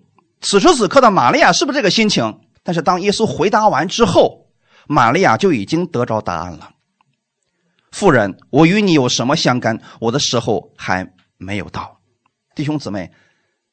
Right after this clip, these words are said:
当耶稣给玛利亚说完这个话之后，其实玛利亚心里知道，他一定会成就此事，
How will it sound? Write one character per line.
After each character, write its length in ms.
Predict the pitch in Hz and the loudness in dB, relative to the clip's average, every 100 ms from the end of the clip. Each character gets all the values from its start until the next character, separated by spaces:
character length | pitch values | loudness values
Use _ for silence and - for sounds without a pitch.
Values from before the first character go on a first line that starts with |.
| _ | _
当 340 | 226 226 214 - - | 0 2 -2 -6 0
耶 180 | 220 | 2
稣 240 | 247 240 240 | 2 0 0
给 160 | 185 | 0
玛 240 | 175 135 120 | 0 2 2
利 80 | 175 | 2
亚 160 | 120 | 2
说 320 | - - 311 | 0 2 4
完 200 | 233 139 | 6 6
这 120 | 170 185 | 4 2
个 100 | 143 | 2
话 240 | 220 156 | 2 0
之 180 | - 156 | 0 -2
后， 440 | 123 143 - _ _ | 0 -2 -4 _ _
其 180 | - 190 | -4 -2
实 180 | 190 175 | -2 -2
玛 180 | 156 104 | -2 -2
利 80 | 147 | -2
亚 160 | 110 | -2
心 220 | 110 160 | 0 0
里 100 | 135 | -2
知 220 | 98 170 170 | -2 0 2
道， 280 | 135 - _ _ _ _ _ _ _ _ _ _ | 2 0 _ _ _ _ _ _ _ _ _ _
他 440 | - 165 147 151 - _ _ _ | -6 2 2 2 -4 _ _ _
一 200 | 131 160 | 0 0
定 260 | 165 214 131 | 0 -4 -2
会 180 | 120 | -4
成 320 | 101 - 104 110 | -4 -6 -6 -6
就 200 | 113 87 | -6 -8
此 260 | - - | -10 -10
事， 240 | - - | -8 -8